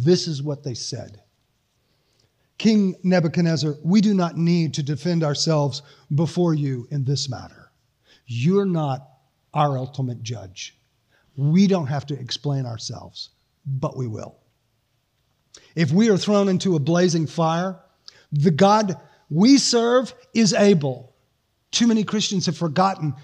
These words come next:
that God is able. He is able to deliver us from it. And he will deliver us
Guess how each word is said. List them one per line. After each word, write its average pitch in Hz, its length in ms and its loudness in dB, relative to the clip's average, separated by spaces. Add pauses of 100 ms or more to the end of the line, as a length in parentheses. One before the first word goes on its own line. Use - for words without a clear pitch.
(120)
that 160 160 2
God 208 240 4
is 160 100 0
able. 190 460 0 (1600)
He 233 180 2
is 233 120 4
able 220 340 4 (140)
to 190 100 -2
deliver 208 380 4
us - 280 -4 (280)
from 196 260 2
it. 135 120 -6 (1040)
And 156 160 2
he 170 160 2
will 156 500 0 (640)
deliver 160 460 2
us 147 280 -2